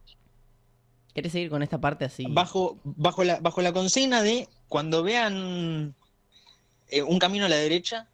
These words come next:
Speaker 1: Hay,
Speaker 2: avísenme.
Speaker 1: hay que doblar un camino a la, el camino a la derecha. ¿Viste a los Simpson cuando
Speaker 2: Sí.
Speaker 1: tenían que doblar para un lado y para el otro? Y en un lado había tipo un, un, un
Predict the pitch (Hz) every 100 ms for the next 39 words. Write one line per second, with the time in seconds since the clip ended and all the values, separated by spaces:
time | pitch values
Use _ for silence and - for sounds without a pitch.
0 | - 147 151 165 151 139 - - 202 233
1 | 202 185 190 170 135 - 185 202 185 180
2 | 196 175 160 180 175 185 202 240 226 208
3 | 196 196 208 - 139 131 - - - -
4 | - 262 247 233 208 240 240 220 185 170
5 | 165 160 156 151 147 143 170 196 175 165
6 | 175 185 180 165 175 190 196 156 147 151
7 | 180 190 185 139 147 147 180 180 185 170
8 | 160 180 156 131 - - - 185 180 160
9 | 156 185 180 160 - 180 185 175 160 156
10 | 147 127